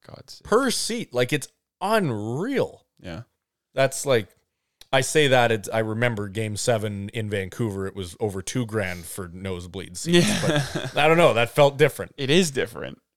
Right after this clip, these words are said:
Speaker 2: Yeah.
Speaker 1: Taylor Swift is like, you know, especially if you've already seen her twice on the same tour.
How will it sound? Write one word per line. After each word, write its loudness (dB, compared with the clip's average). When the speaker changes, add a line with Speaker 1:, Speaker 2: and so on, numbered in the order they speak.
Speaker 2:
Yeah. 4
Speaker 1:
Taylor 4
Swift -2
is -6
like, -6
you -8
know, -8
especially -4
if -2
you've 0
already 0
seen -2
her -4
twice -6
on -10
the -6
same -4
tour. -6